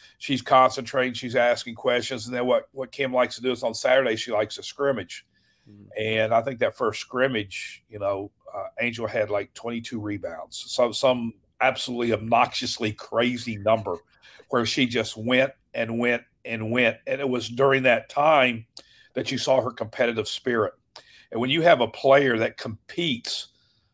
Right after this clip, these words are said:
Speaker 1: uh, at practice, uh, that really gets you excited for games. And so, uh, I knew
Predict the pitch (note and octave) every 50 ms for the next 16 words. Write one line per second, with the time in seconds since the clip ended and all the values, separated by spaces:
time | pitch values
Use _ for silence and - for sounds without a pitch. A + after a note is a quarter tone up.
0 | _ _ _ _ - G#2+ G#2 G2+ G#2 G2 F#2+ F2 - - _ - A2+ - - _
1 | - - - G#2 G2+ G3+ F#3+ - - - - - - - - - - - - _
2 | _ _ _ _ _ - A#2 A2+ - - - C#3 C#3+ D3 C#3 D#3 D3 C#3 C3+ C#3
3 | C3 C#3 C3 - C#3+ B2+ A2+ A2 - - - C3 A#2+ B2 A2+ A2 G#2 - - G#2+
4 | F#2+ G2 A2 A2 G#2 F#2+ F#2 F2 - - - - - _ _ _ G#2+ G#2+ A2 A2+
5 | G#2+ G#2+ A2 - - B2 A#2 A2+ A2 G#2+ - _ _ _ _ _ _ _ _ _
6 | - F#2+ G#2 G#2 G#2 G#2 G2+ G2+ G2+ G2+ F#2+ E2+ - _ _ _ _ _ _ _
7 | - A#2 A#2+ C3 C#3+ D3+ D3 C#3+ C#3+ C#3 D3 D3 C#3+ C#3 C3+ C3 C3 B2+